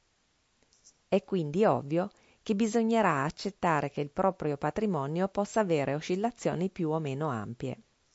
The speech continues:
Lo si accetta a patto che quel denaro non debba servire a breve, altrimenti è meglio rischiare meno ed essere di conseguenza premiati meno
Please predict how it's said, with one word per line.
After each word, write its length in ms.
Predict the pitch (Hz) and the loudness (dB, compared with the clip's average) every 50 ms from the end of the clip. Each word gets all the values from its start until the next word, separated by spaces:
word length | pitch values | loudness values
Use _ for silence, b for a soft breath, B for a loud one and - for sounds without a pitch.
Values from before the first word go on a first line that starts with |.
| _ _ _ _ _ _ _ _ _ _ _ _ _ _ _ _ _ _ _ _ _ _ _ | _ _ _ _ _ _ _ _ _ _ _ _ _ _ _ _ _ _ _ _ _ _ _
Lo 120 | - 160 156 | 0 0 0
si 140 | - - 139 | 2 0 -2
accetta 600 | 139 - - - 120 113 - _ - 190 233 - B B B B B B B | -4 -4 -4 -6 -6 -6 -6 _ -2 -2 -2 -4 B B B B B B B
a 100 | 226 247 | -2 0
patto 440 | - - 233 180 170 - - 156 147 | 2 2 2 2 0 0 -2 -4 -2
che 140 | - 151 | -2 -2
quel 200 | - - 160 170 | 0 0 0 2
denaro 500 | 175 214 214 175 135 127 139 175 185 190 - | 4 4 4 4 2 2 4 4 2 2 2
non 220 | 190 185 202 202 170 | 0 0 0 0 0
debba 300 | 143 135 139 139 170 175 | 0 -2 0 -2 -4 -4
servire 460 | - - 147 139 127 135 139 120 127 | -4 -6 -8 -6 -4 -4 -4 -4 -4
a 40 | 127 | 0
breve, 480 | 135 165 170 160 143 131 131 131 - _ _ _ b b b b b b b b | 2 4 4 4 4 0 -4 -8 -12 _ _ _ b b b b b b b b
altrimenti 800 | 127 135 127 - 175 202 202 175 139 120 131 139 - 185 208 - | -2 -2 -2 0 0 2 2 2 2 0 -2 -4 -4 -4 -4 -2
è 120 | - 220 | 0 0
meglio 340 | 220 196 170 160 147 139 135 | 0 2 2 0 0 0 -2
rischiare 460 | 131 139 139 - - 156 143 147 175 | -2 -2 -4 -6 -4 -2 0 0 0
meno 440 | 190 160 131 120 123 139 151 - - - | 0 0 -2 -2 -2 -4 -6 -6 -8 -6
ed 200 | - 208 220 180 | -2 -2 0 0
essere 340 | 156 143 - - - 139 135 | 0 -2 -2 -4 -4 -4 -4
di 120 | 139 139 | -4 -6
conseguenza 760 | - - 151 151 - 165 160 160 170 170 156 143 - - 123 | -6 -4 -6 -4 -4 -4 -2 0 2 2 0 0 -4 -8 -8
premiati 580 | - - - 147 151 156 156 139 127 - - 165 | -6 -4 -2 -2 0 0 -2 -2 -2 -4 -6 -4
meno 440 | 170 156 135 127 131 147 165 - | -4 -4 -4 -4 -4 -6 -6 -8